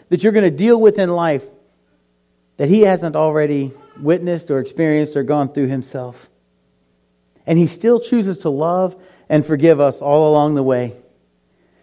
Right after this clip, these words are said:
And with that information, I wanna challenge you this week, don't just leave this building and go, but go to win others for Jesus Christ. And while you're going to win others for Jesus,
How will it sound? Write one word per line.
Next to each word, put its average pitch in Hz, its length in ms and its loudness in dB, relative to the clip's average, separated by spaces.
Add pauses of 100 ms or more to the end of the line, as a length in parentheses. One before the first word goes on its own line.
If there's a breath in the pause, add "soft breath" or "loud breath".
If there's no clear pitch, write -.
And 156 100 4
with 170 100 6
that 220 180 6
information, 214 540 0
I 190 60 0
wanna 196 180 -2
challenge 196 340 -4
you 180 60 -4
this 170 240 -4
week, 160 260 -2 (280 loud breath)
don't 196 260 2
just 220 260 -4
leave 180 300 -2
this 165 180 0
building 135 480 -4
and 123 220 -8
go, 135 360 -2 (680)
but 160 220 0
go 214 240 6
to 247 80 2
win 208 200 0
others 165 300 0
for 156 140 -8
Jesus 143 320 -4
Christ. 139 380 -6
And 139 100 -4
while 151 120 0
you're 196 220 0
going 220 300 2
to 185 80 6
win 180 200 0
others 175 280 0
for 160 100 -6
Jesus, 170 400 -2